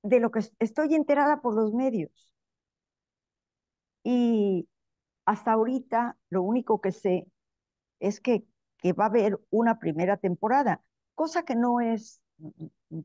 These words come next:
tampoco nada raro. Todas las series generalmente ahora tienen una primera temporada y a veces funciona una serie, a veces no.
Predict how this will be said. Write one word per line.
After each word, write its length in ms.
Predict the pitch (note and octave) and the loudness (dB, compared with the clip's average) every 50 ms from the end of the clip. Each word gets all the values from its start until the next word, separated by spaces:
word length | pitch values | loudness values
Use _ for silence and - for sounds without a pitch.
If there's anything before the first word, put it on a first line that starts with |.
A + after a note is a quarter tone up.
| - _ | -14 _
tampoco 420 | _ D#3 F3 E3+ - G#3 - A3 G#3 | _ -4 -4 -2 -4 -2 -2 0 0
nada 520 | F#3+ F3+ F3+ E3+ F3 E3+ E3+ E3 E3 D#3+ | 2 2 2 2 2 2 2 2 0 0
raro. 500 | D#3 F3+ B3+ D4 D4+ C#4 C4 F#3 D3 - _ _ _ _ _ _ _ _ _ _ _ _ | 0 0 0 2 2 2 0 -2 -2 -6 _ _ _ _ _ _ _ _ _ _ _ _
Todas 240 | - G#3 G#3 A3 G#3 F3+ | -2 0 0 0 0 0
las 180 | F3 E3 - | -2 -4 -4
series 540 | - G3 F#3 F3 F#3+ F#3 F3+ F3+ F3 - _ _ _ _ _ _ _ _ - | -4 -4 -2 -2 0 -2 -2 -2 -6 -10 _ _ _ _ _ _ _ _ -4
generalmente 580 | F#3 G3+ G3+ F#3 G3 G3+ F#3 F#3+ G3 - G#3 | -2 0 2 2 2 0 0 -2 -2 0 0
ahora 480 | G#3 G3 F#3+ F#3+ F#3 F3+ F#3 F3+ F3+ - _ _ _ _ _ _ _ _ _ _ _ | 0 2 2 0 0 0 -2 -4 -4 -8 _ _ _ _ _ _ _ _ _ _ _
tienen 460 | G#3+ G#3+ G#3 G3 G3+ G#3 G#3 G3 - _ _ _ | -2 0 0 0 -2 -4 -4 -8 -10 _ _ _
una 320 | F#3 G#3 G#3 G3+ G3 - _ _ _ _ _ _ | -4 -2 -2 -2 -4 -4 _ _ _ _ _ _
primera 540 | _ - F#3 F#3 F#3+ F#3 G3+ G3+ G#3 G#3 G3+ | _ -2 0 0 2 2 2 4 4 2 2
temporada 720 | - F#3 F#3 F3 - G3 F#3+ G3 F#3 D#3+ E3 E3+ E3+ F3 - _ _ _ _ _ _ _ _ _ _ _ _ _ _ _ _ - | 0 -2 -2 -2 -2 0 0 2 0 0 0 -4 -6 -8 -12 _ _ _ _ _ _ _ _ _ _ _ _ _ _ _ _ -4
y 160 | G3 G3 F#3+ F3 - - _ _ _ _ _ _ _ _ _ _ _ _ _ _ _ _ _ _ _ _ _ _ _ | 0 0 0 0 -2 -6 _ _ _ _ _ _ _ _ _ _ _ _ _ _ _ _ _ _ _ _ _ _ _
a 60 | - D#3+ | -4 -4
veces 320 | F#3 F#3 - - E3+ - | -4 -4 -4 -8 -14 -8
funciona 840 | _ F3+ F3+ E3 - - - G3+ G3 G3 F#3 F#3 F#3+ F#3 F3+ F3 E3+ | _ -4 -4 -4 -4 -2 0 2 2 2 2 2 2 2 0 0 -2
una 220 | E3+ E3+ E3 E3 | -2 -4 -4 -6
serie, 360 | D#3+ - G3 G3+ G#3 G3+ G3 | -4 0 2 2 4 4 2
a 40 | E3+ | 0
veces 300 | D3 D3+ - - E3+ E3+ F3 | -2 -4 -8 -8 -6 -4 -2
no. 380 | G3 G3+ G#3+ G#3+ G3+ - - | 0 2 2 2 0 -2 -4